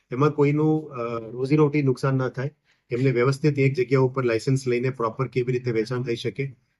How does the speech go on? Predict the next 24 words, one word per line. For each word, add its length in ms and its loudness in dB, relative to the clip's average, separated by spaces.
શાકભાજીમાં 680 0
પણ 140 -2
કેવી 260 -2
રીતે 200 -4
પબ્લિકનું 460 -4
એક 160 0
જ 80 4
જગ્યા 220 0
ઉપર 240 -2
એક 140 -2
જ 120 -2
પ્લોટમાં 360 -4
બધું 220 -4
મળી 160 -2
શકે, 280 -8
એના 240 -4
માટે 260 -2
પણ 220 -6
અત્યારે 260 -6
પગલાઓ 460 -4
લેવાનું 300 0
નક્કી 200 -4
કર્યું 240 -2
છે. 280 -20